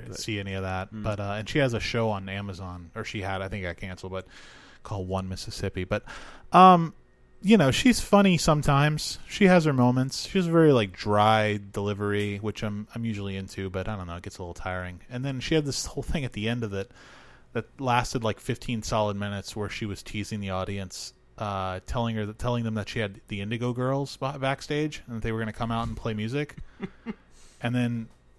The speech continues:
Speaker 2: they would never come out. And she kept doing it. She was like, "Okay, ladies and gentlemen, without further ado,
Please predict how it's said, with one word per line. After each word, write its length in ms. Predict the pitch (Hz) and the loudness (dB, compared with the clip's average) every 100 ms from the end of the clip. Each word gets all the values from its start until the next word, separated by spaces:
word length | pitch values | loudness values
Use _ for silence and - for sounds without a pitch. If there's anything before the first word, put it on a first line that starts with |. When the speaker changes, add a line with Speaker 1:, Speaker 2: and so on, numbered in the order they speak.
| _ _ - | _ _ -8
Speaker 2:
they 160 | 123 | -6
would 180 | 110 120 | -4 -4
never 240 | 120 123 127 | -4 -2 -2
come 200 | 139 113 | -2 -2
out. 320 | 117 143 - _ _ _ _ | 0 -2 -4 _ _ _ _
And 80 | 127 | -8
she 140 | - 123 | -6 -2
kept 200 | 135 107 | -2 0
doing 220 | 120 120 | 0 0
it. 80 | 110 | -2
She 80 | - | -6
was 80 | |
like, 200 | 123 104 | -6 -6
"Okay, 280 | 113 131 139 | -6 -4 -2
ladies 220 | 117 117 | 0 -2
and 40 | 113 | -2
gentlemen, 140 | 123 127 | -4 0
without 160 | 151 | 0
further 300 | 160 175 185 | 0 0 2
ado, 320 | 202 196 156 | 2 2 2